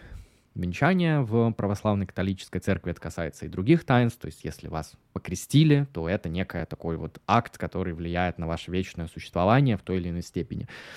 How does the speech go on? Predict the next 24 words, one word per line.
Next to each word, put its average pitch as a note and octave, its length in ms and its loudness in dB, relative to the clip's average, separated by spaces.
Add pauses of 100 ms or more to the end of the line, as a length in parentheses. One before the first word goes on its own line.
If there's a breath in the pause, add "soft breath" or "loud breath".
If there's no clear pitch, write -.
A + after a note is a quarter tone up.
(120)
М, D#2+ 200 -6
то D#2 60 -6
есть D#2 100 -10
как - 260 -2
вопрос - 360 -6
отдельный, C#3 380 6
но G#2 360 4
как - 120 -12
бы E2+ 80 -10
человек F2+ 300 -2
до A#2+ 140 8
крещения F2 500 -4
и D#2+ 40 -8
после — D3 420 4
это F#2 200 -2 (200)
два - 260 0
разных E2 260 -2
человека. - 420 -6 (460 loud breath)
А, E2 320 -2
и, G#2+ 200 4
м, G2 240 0 (720)
но A2+ 320 6 (220)
при G2 140 -2
этом A#2+ 460 4